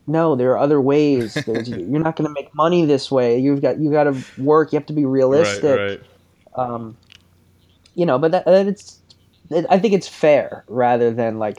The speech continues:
Speaker 1: an unfair portrayal.
Speaker 2: And, and, you know, and, and, uh, maybe I should have also added is that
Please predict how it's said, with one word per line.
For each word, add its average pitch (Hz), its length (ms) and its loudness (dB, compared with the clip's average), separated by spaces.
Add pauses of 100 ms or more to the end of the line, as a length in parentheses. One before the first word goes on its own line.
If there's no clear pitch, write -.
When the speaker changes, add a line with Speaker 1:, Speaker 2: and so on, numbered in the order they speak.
(140)
Speaker 1:
an 123 120 -4
unfair 107 760 -4
portrayal. 92 520 -8 (200)
Speaker 2:
And, 196 140 2
and, 190 200 0
you 190 60 0
know, 160 160 2
and, 160 180 -2
and, 143 340 -4
uh, 147 140 -2
maybe 156 220 -2
I 139 60 0
should 143 180 -4
have 127 100 -4
also 123 240 -2
added 113 240 -2
is 110 140 -4
that 107 260 -2